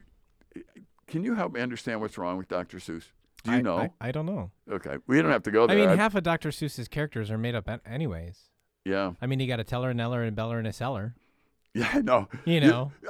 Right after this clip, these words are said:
Speaker 1: I, I'll give him this,
Speaker 2: Or a
Speaker 1: though.
Speaker 2: wazit in a closet.
Speaker 1: Yeah, y-, the funny, yeah, or the redfish, two
Speaker 2: Well,
Speaker 1: fish,
Speaker 2: yeah.
Speaker 1: three fish,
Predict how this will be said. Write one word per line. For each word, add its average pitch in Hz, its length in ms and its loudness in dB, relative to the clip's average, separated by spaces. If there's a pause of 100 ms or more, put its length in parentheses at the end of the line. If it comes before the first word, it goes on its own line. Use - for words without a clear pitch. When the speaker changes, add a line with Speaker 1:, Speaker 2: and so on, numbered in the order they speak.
(140)
Speaker 1:
I, 160 220 8
I'll 175 80 10
give 185 220 4
him 160 100 4
this, 131 160 6
Speaker 2:
Or 156 140 10
a - 20 12
Speaker 1:
though. 147 60 10
Speaker 2:
wazit 147 340 6
in 139 100 2
a 123 60 -4
closet. 123 560 2
Speaker 1:
Yeah, 107 220 4 (120)
y-, 147 100 -4 (440)
the 135 140 2
funny, 180 520 2
yeah, 123 240 0
or 113 160 4
the 98 200 0 (360)
redfish, 87 540 2 (480)
two 92 140 0
Speaker 2:
Well, 80 80 -4
Speaker 1:
fish, 92 200 4
Speaker 2:
yeah. 127 200 4
Speaker 1:
three 95 80 2
fish, 85 280 -4